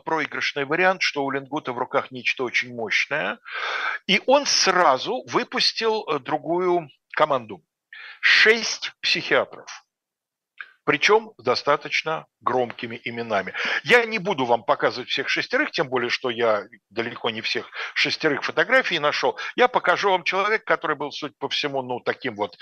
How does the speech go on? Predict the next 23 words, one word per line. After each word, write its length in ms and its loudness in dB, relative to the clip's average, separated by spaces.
неформальным 680 4
лидером 400 -4
этой 180 -2
команды. 440 2
Андрей, 280 0
дайте 320 0
нам, 120 -6
пожалуйста, 500 -2
следующую 600 -4
картинку. 640 -2
Вот, 360 0
перед 240 -4
нами 320 4
Адольф, 640 4
или 140 0
Адольф, 540 2
наверное, 340 2
по-немецки, 640 -6
Эмиль 460 2
Кнехт. 560 0
Вот 220 2
этот 240 -2
человек 640 0